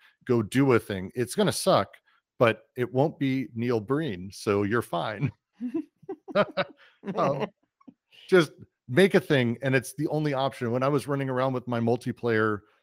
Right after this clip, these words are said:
Speaker 1: C D, my C D with my multiplayer maps on it from Unreal and my mutations I had, I had coded and scripted and all that stuff, um, I had this,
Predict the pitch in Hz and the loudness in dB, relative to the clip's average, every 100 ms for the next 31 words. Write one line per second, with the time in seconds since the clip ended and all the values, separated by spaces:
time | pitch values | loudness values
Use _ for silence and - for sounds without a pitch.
0 | _ - - 143 127 123 107 113 104 - | _ -16 -4 0 2 2 0 0 -2 -2
1 | 123 120 117 110 113 - 110 113 104 101 | -4 -4 -4 -2 -2 -2 -6 -4 -4 -2
2 | 104 - 98 92 - 110 101 104 101 95 | -4 -4 -6 -6 -8 -8 -4 -2 -2 -4
3 | 95 104 104 - 107 - 104 95 95 95 | -6 -6 -6 -6 -8 -8 -10 -8 -8 -8
4 | 92 - 95 92 92 - 107 104 95 98 | -12 -14 -10 -10 -10 -2 0 0 -4 -8
5 | - 98 - 107 92 90 95 92 - 92 | -8 -10 -8 -8 -6 -6 -6 -10 -8 -10
6 | 95 _ _ - _ _ 120 98 101 110 | -10 _ _ -20 _ _ 0 2 0 0
7 | 110 113 107 101 | 2 2 0 -6